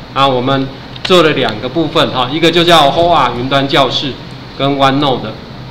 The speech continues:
因为我们在混合式课程里面，我们想要跟同学、老师跟同学之间有比较多的互动，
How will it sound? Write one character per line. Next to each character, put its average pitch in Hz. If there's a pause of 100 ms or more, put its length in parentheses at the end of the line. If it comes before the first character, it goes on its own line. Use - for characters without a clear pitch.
因 160
为 170
我 123
们 127
在 170
混 123
合 131
式 175
课 185
程 139
里 123
面， 147
我 117
们 131
想 139
要 147
跟 170
同 156
学、 135 (580)
老 131
师 156
跟 175
同 156
学 147
之 147
间 160
有 147
比 -
较 156
多 156
的 139
互 180
动， 165